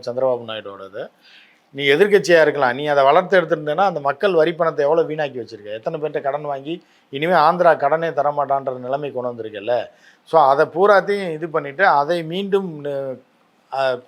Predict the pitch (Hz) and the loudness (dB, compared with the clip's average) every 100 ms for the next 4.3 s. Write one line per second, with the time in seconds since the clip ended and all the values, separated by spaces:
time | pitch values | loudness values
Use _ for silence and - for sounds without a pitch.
0 | 226 - 175 151 143 147 139 135 135 117 | -14 -6 -4 0 0 2 0 0 0 0
1 | 165 - - _ _ _ _ - 156 196 | -2 -6 -14 _ _ _ _ 2 4 6
2 | 190 156 151 165 160 151 180 147 151 147 | 6 6 6 6 6 6 6 4 2 0
3 | 139 135 117 123 147 - - 156 175 160 | 2 0 0 -2 -2 -4 2 4 4 0
4 | 135 127 | -4 -8